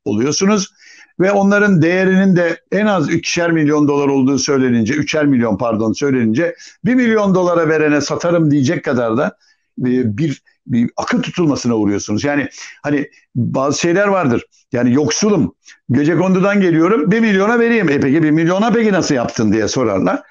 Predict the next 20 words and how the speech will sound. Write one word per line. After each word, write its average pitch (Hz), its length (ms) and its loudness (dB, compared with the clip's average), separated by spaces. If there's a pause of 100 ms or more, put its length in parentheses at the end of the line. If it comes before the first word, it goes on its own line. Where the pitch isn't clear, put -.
(260)
Derken 240 340 0
işte 196 140 0
o 175 120 2
gemicikler, 151 720 0
şunlar 151 500 0
bunlar 180 240 2
ama 135 340 -2 (440)
son 247 320 0
zamanlarda 127 640 0
artık 165 360 -4
yaşam 202 440 0
biçimiyle 117 560 0
de 240 180 0 (420)
böyle 160 320 2
daha 202 300 0
bir 175 180 2
tepeden 135 540 0
bakan 208 360 -2 (240)
ve 160 200 -4 (160)
yoksulları 190 1000 0